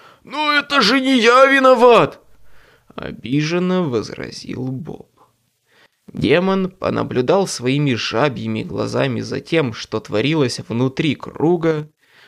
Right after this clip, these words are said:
потом ногами расшвырял с пола валявшийся хлам, очистив себе место, присел на корточки и принялся ждать, терпеливо и неутомимо.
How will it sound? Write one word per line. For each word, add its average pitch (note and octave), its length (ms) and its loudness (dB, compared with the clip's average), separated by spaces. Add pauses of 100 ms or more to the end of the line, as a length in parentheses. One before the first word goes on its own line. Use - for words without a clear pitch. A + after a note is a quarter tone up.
(180)
потом D#3 600 0
ногами D#3+ 520 -2
расшвырял B2 760 0
с - 160 -12
пола D#3 400 2
валявшийся A#2+ 800 -4
хлам, D#3 560 0
очистив D3 600 -4
себе C#3+ 300 -2
место, C#3 560 -2 (480)
присел D3 540 0
на A2+ 160 -6
корточки D#3+ 920 -2 (200)
и - 160 -14
принялся D3+ 720 -4
ждать, G#2 640 -6 (180)
терпеливо D3+ 1120 -4 (360)
и A#2+ 180 -6
неутомимо. D3+ 920 -4